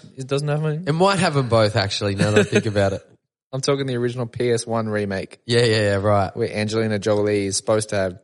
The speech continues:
Speaker 1: uh, prism, like, square boobs.
Speaker 2: Right. Yep. The, yeah, yeah, I remember that. I remember that.
Speaker 1: Should
Speaker 2: Um,
Speaker 1: have 'em, but didn't.
Speaker 2: Didn't.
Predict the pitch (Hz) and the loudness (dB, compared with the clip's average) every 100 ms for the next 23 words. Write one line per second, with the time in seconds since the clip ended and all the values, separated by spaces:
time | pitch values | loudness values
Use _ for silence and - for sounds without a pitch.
0 | _ - 98 92 85 - 117 104 101 95 | _ -12 -8 -8 -10 -6 -6 -4 -6 -8
1 | 80 78 - _ _ _ _ _ _ - | -12 -16 -20 _ _ _ _ _ _ -4
2 | 120 107 110 104 95 - - _ _ - | 0 2 0 0 -2 -8 -12 _ _ -2
3 | 113 110 98 - _ _ _ 110 101 _ | 2 2 0 -6 _ _ _ -4 -4 _
4 | _ _ _ 113 101 110 117 113 123 120 | _ _ _ -10 -8 0 2 2 4 4
5 | 127 143 123 104 120 - 127 123 107 110 | 2 0 0 0 0 -2 -6 -6 -6 -6
6 | - - - 127 113 98 90 90 87 80 | -8 -8 0 0 0 -2 -4 -4 -4 -4
7 | 87 87 - _ _ 110 101 | -6 -8 -16 _ _ -2 0